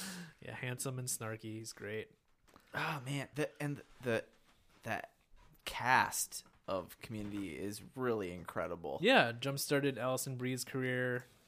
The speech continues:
Speaker 1: Joel McHale,
Speaker 2: Who
Speaker 1: like we said,
Speaker 2: casted
Speaker 1: and,
Speaker 2: this
Speaker 1: uh,
Speaker 2: show? Give them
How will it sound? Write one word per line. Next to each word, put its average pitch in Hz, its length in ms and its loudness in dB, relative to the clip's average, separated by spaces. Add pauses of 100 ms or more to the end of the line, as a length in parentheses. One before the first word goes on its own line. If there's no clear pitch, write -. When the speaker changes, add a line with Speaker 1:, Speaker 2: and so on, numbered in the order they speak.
(320)
Speaker 1:
Joel 127 160 -2
McHale, 127 240 0
Speaker 2:
Who 123 60 4
Speaker 1:
like 123 160 2
we 123 80 -2
said, 117 220 0
Speaker 2:
casted 120 380 4
Speaker 1:
and, 113 80 -4
Speaker 2:
this 92 120 -2
Speaker 1:
uh, 107 180 0
Speaker 2:
show? 98 340 0 (840)
Give 156 320 2
them 123 120 0